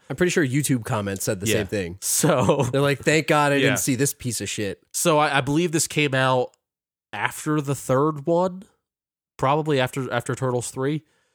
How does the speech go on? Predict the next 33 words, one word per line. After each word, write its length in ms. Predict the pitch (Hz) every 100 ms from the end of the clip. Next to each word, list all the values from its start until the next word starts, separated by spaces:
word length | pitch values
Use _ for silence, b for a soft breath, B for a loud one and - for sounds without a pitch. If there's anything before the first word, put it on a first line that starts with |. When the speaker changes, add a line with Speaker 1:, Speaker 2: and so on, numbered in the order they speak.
| _ _
Speaker 2:
So 320 | - 160 147 143
it's, 180 | -
like, 180 | 170 147
basically 520 | 123 160 - - 151
a 60 | 120
stage 560 | - - - 147 143 -
play. 340 | - 113 107
It's 140 | 117 -
kinda 200 | 180 170
like, 240 | 139 131
you 60 | 131
know, 180 | 120
when 120 | 113 113
you 40 |
do, 120 | 117
like, 180 | 113 95
Disney 260 | 113 104 113
on 140 | 101
Ice, 400 | 98 117 - - _ _ _
that 160 | 113 107
kinda 160 | 123
thing, 280 | 113 127 123
or 80 | 113
if 120 | 107
you 40 | 117
see 160 | -
Sesame 420 | 117 - 110 - 117
Street 400 | - 110 117 107
Live, 540 | 101 104 110 120 -
it's 160 | 101 -
that 180 | 101 -
kinda 200 | 117 113
thing. 340 | 135 131